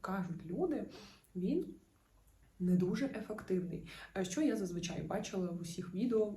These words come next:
на планування на дві тисячі двадцять п'ятий рік, на місяць, що ще? А ви плануєте собі глобальні цілі, потім розбиваєте їх на більш маленькі цілі по місяцях, наприклад, або по кварталах, потім ще менше, менше, менше, менше,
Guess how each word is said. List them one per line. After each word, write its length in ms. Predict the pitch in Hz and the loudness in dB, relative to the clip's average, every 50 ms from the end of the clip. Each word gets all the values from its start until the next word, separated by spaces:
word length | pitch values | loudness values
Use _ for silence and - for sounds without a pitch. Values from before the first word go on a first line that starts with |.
| - | -2
на 100 | 185 185 | -2 -2
планування 600 | 180 - 165 170 170 170 170 262 277 277 262 220 | -2 -2 -2 -2 -2 -2 0 2 2 2 2 2
на 100 | 202 190 | 2 0
дві 140 | 180 180 180 | 0 0 0
тисячі 280 | 180 196 185 - - 185 | -2 -2 -4 -4 -4 -2
двадцять 240 | 185 190 185 - - | -2 -2 -2 -4 -2
п'ятий 280 | 285 285 277 262 220 | -2 -2 -2 -2 -4
рік, 140 | 220 220 - | -4 -4 -4
на 60 | 196 | -2
місяць, 320 | 190 214 247 233 - 185 180 | -2 -2 -2 -2 -4 -6 -8
що 200 | 180 - - - | -8 -8 -8 -8
ще? 300 | - - - 87 - 175 - - - - - - - - - - | -8 -6 -6 -6 -6 -8 -8 -12 -12 -14 -12 -14 -14 -14 -10 -6
А 100 | 185 180 | -6 -4
ви 180 | 170 175 240 | -2 0 -2
плануєте 460 | 240 - 202 190 190 202 196 185 170 | -2 0 0 0 2 2 0 0 -2
собі 220 | 165 - 170 156 156 | -4 -4 -4 -4 -4
глобальні 640 | 143 151 170 226 302 262 247 247 247 247 247 240 233 | -4 0 0 0 2 2 2 2 2 2 0 0 -2
цілі, 360 | - - 226 226 220 220 220 | -2 -4 -4 -2 -2 0 -2
потім 480 | 214 - - 208 214 214 - 180 180 | -4 -2 2 2 2 4 4 2 2
розбиваєте 640 | 175 175 180 180 190 185 180 180 175 170 165 170 - - | 2 0 0 0 0 0 2 0 0 0 -2 -4 -4 -6
їх 260 | - - - - 175 | -6 -6 -8 -8 -8
на 80 | 170 | -8
більш 400 | 165 165 170 165 165 165 - - | -6 -6 -6 -6 -6 -6 -6 -6
маленькі 480 | 175 170 185 240 277 302 302 285 285 262 | -6 -4 -2 0 2 2 4 4 2 0
цілі 280 | - - 262 254 254 247 | 0 0 0 2 2 0
по 240 | - - 185 170 | 0 -2 -2 0
місяцях, 540 | 165 165 - - - - - 262 269 269 - | 0 0 -2 -2 -4 -2 -2 0 0 0 -2
наприклад, 520 | 233 214 220 - 233 233 226 220 208 196 190 | -4 -6 -4 -2 -2 -2 -2 -2 -4 -4 -4
або 180 | 180 151 156 156 | -4 -4 -4 -4
по 140 | 156 - 170 | -4 -6 -6
кварталах, 720 | 175 185 233 277 277 - 302 302 294 262 254 254 - - | -2 0 0 0 0 2 2 2 4 2 2 0 -2 -4
потім 260 | - 180 180 - - | -6 -6 -6 -6 -6
ще 180 | - - 277 285 | -6 -6 -4 -2
менше, 280 | 277 247 226 - - 180 | -2 -2 -2 -2 -2 -2
менше, 320 | 180 196 208 - - 175 | -2 -2 -2 -2 -4 -6
менше, 260 | 175 175 - - 170 | -6 -6 -6 -6 -6
менше, 420 | 170 202 240 - - - 190 185 | -4 -2 -2 -2 -4 -4 -6 -6